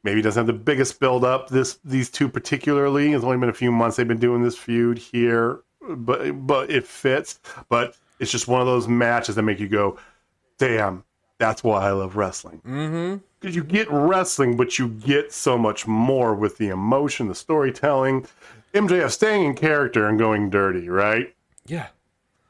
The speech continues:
Speaker 1: And they don't actually get any, any interference or anything crazy. You know, Wardlow tries to come out, but then Sting stops him. So it keeps it between M J F and Darby, which let's be honest. If there had been any funny business from the outside, that would have diminished this immediately.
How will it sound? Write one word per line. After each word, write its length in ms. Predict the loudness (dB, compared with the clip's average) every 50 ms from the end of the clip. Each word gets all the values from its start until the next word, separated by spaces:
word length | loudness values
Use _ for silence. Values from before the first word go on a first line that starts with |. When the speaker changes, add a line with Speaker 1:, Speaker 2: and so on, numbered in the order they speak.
| _ _ -20 _ _
Speaker 1:
And 140 | 0 2 2
they 80 | 4 4
don't 240 | 2 2 2 2
actually 220 | 0 0 0 -2 0
get 200 | 2 2 2 4
any, 320 | 4 4 2 2 2 0 0
any 240 | 2 2 4 4 4
interference 720 | 2 2 0 -2 0 0 2 2 4 2 2 0 -2 -4 -4
or 140 | -2 0 2
anything 400 | 2 2 0 0 -2 -2 -2 -4
crazy. 460 | -4 -2 -2 0 0 0 0 -2 -6
You 160 | -6 -6 -4 -4
know, 140 | -4 -4
Wardlow 400 | -2 0 0 0 2 0 0 -2
tries 360 | -2 -2 0 0 2 0 -2 -4
to 60 | -6
come 240 | -4 -2 0 2 2
out, 200 | 2 2 2 0
but 100 | -2 -4
then 140 | -2 -2 -2
Sting 920 | -4 -8 -6 _ -2 0 0 0 0 0 0 0 0 0 0 0 -2 -6
stops 440 | -6 -2 0 0 2 0 -2 -2 -4
him. 260 | -4 -4 -4 -6 -6 -8 -10 -12 -12 -16 -20 -20 _ _
So 240 | 0 0 0 -2 -6 -14 _ _
it 140 | -14 -14 -12
keeps 440 | -10 -2 0 0 0 0 0 0 0
it 160 | 0 0 -2
between 880 | -6 -6 -6 -4 -2 0 2 2 2 2 2 2 2 2 0 0 -2 -6 _ _ _ _ _ 0
M 180 | 2 2 2
J 240 | 2 2 2 2 2
F 240 | 2 2 0 -2 -2
and 160 | -4 -4 0 2
Darby, 440 | 2 2 2 0 -2 -4 -8 -14 _ _
which 480 | _ -2 0 0 0 -4 -6 -12 -14 -16 _ _ _ _ _ _ _ _ _ _ _ _
let's 120 | -4 0
be 140 | 0 0 0
honest. 240 | 0 -2 -6 -4 -4
If 80 | 0 0
there 100 | 2 0
had 100 | 2 0
been 120 | 0 0
any 200 | 2 2 2 0
funny 320 | 0 0 0 2 2 0
business 400 | 0 -2 -2 -2 0 0 0 -2
from 100 | -4 -4
the 100 | -2 0
outside, 440 | 2 2 0 0 0 0 0 0 2
that 120 | 2 2 0
would 100 | 0 -2
have 100 | -4 -4
diminished 500 | -4 -2 -2 -2 -2 -2 -4 -6 -6 -4
this 220 | -4 -4 -4 -4
immediately. 640 | -6 -6 -8 -10 -12 -16 -20 -20 _ _ -20 -20